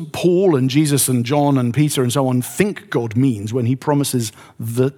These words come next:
the seed that they will inherit? Does that mean every Jewish person? Does that mean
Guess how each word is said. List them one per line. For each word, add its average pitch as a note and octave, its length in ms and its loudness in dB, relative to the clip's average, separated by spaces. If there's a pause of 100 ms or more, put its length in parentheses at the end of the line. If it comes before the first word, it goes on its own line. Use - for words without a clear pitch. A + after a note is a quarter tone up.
the C#3 300 -4
seed C3 680 -2 (100)
that C#3+ 100 -2
they C3 140 2
will C3 160 -2
inherit? B2 480 -4 (600)
Does C3 200 2
that - 180 0
mean C3 400 2
every C#3+ 240 0
Jewish A#2+ 380 -4
person? - 540 -2 (1000)
Does A#2+ 180 0
that C3 160 0
mean A#2+ 400 0